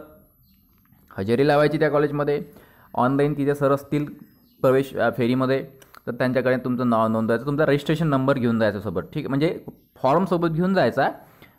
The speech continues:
सर्व डॉक्युमेंट्स, फी वगैरे सर्व सोबत घेऊन जायची आणि काय करायचं, तिथे पहिल्यांदा नाव नोंदवायचं. ठीक आहे, ही पहिली स्टेप असेल तुमची, सकाळी आठ वाजता सकाळी कॉलेजला जाणे आणि त्या कॉलेजमध्ये तुमचं नाव नोंदवणे ऑन-,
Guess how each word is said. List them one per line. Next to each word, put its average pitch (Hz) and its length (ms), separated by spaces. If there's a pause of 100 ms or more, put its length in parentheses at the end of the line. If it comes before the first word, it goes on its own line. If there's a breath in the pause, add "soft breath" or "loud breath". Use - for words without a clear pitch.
सर्व 147 180
डॉक्युमेंट्स, 156 640
फी 156 220
वगैरे 156 260
सर्व 151 220
सोबत 135 200
घेऊन 110 280
जायची 101 340
आणि 120 180
काय 110 160
करायचं, 107 320 (460 loud breath)
तिथे - 460 (180)
पहिल्यांदा 120 280
नाव 202 200
नोंदवायचं. 92 480 (200)
ठीक 175 120
आहे, 139 100
ही 156 60
पहिली 170 260
स्टेप 170 240
असेल 156 180
तुमची, 120 260
सकाळी 123 240
आठ 123 180
वाजता 139 220
सकाळी 143 240
कॉलेजला 135 300
जाणे 143 280 (440 loud breath)
आणि 127 120
त्या 135 160
कॉलेजमध्ये 135 640
तुमचं 143 380 (120)
नाव 123 400
नोंदवणे 113 440
ऑन-, 98 360